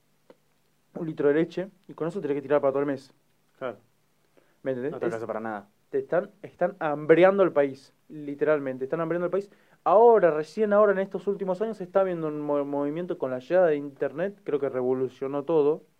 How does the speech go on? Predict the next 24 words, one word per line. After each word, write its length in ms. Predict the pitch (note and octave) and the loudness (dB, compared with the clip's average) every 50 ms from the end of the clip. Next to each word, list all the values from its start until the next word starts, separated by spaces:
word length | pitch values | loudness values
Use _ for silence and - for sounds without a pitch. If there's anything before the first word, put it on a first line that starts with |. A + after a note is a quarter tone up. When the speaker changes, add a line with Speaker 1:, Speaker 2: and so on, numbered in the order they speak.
| _ _ _ | _ _ _
Speaker 1:
Creo 140 | - C#3 - | -16 -14 -14
que 100 | B2+ A#2 | -14 -16
fue 180 | - - C#3+ | -12 -10 -8
un 100 | C#3 C#3+ | -4 -4
antes 320 | D3+ D#3 D3+ C#3+ C3+ C3+ - | -4 -4 -4 -8 -10 -10 -10
y 40 | |
un 60 | C#3+ C3+ | -8 -8
después 380 | C#3 C3+ - E3 D#3+ D#3+ D#3+ | -8 -4 -2 -4 -4 -2 -6
en 180 | D3+ C#3 C3+ B2+ | -8 -8 -8 -8
la 120 | B2 B2 | -8 -10
historia 340 | B2 - - D#3 D3+ D3+ C#3+ | -10 -6 -4 -4 -2 -2 -2
de 260 | C3+ C3 C3 B2+ B2 | -2 -2 -4 -6 -6
Cuba. 360 | B2 - F3+ D#3+ D#3 E3+ F3+ - _ _ _ _ _ _ | -4 -2 0 0 0 -2 -2 -6 _ _ _ _ _ _
Speaker 2:
Mm. 60 | - A#2+ A2+ A2+ | -20 -20 -16 _
Speaker 1:
El 100 | C#3+ C#3 | -10 -8
movimiento 380 | C#3 C#3 C#3 C#3+ D#3+ E3+ D#3+ D#3+ | -6 -6 -6 -4 -6 -6 -6 -8
San 220 | D#3 - D3+ D3 D3 | -6 -6 -6 -6 -6
Isidro, 360 | C#3 - F#3 G#3 G#3 F3 D3+ | -8 -8 -6 -4 -2 -2 -4
si 160 | - - D3+ | -4 -8 -6
bien 280 | D3+ E3 F3 F3+ F3+ - _ _ _ _ _ _ _ _ _ _ | -6 -4 -6 -6 -10 -16 _ _ _ _ _ _ _ _ _ _
tiene 180 | _ E3 D#3+ D#3+ | _ -2 -2 -2
muchas 300 | D#3+ E3 D#3+ E3 D#3+ D#3+ | -2 -4 -6 -6 -6 -4
cosas 260 | D#3+ D3+ - D3+ D3 | -6 -6 -6 -6 -2
buenas, 400 | D3 F3 G3+ G#3 G#3 G3+ - | 0 0 0 0 -2 -6 -8